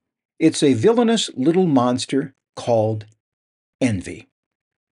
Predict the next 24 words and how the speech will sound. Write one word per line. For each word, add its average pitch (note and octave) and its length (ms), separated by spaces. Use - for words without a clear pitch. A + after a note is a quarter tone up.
Charlie D#3 380
Munger, B2 480
the A#2+ 100
famous A#2 500
right-hand A2 600
man A2+ 320
of G2 120
Warren G#2+ 280
Buffett, G#2 400
said, C#3 240
"The C#3+ 60
markets G#3 420
don't - 240
run E3+ 240
on B2+ 140
fear D#3+ 320
and B2 140
greed, C#3+ 520
they C#3+ 120
run D3 260
on C3 160
fear G#3+ 540
and C#3 260
envy." A2+ 720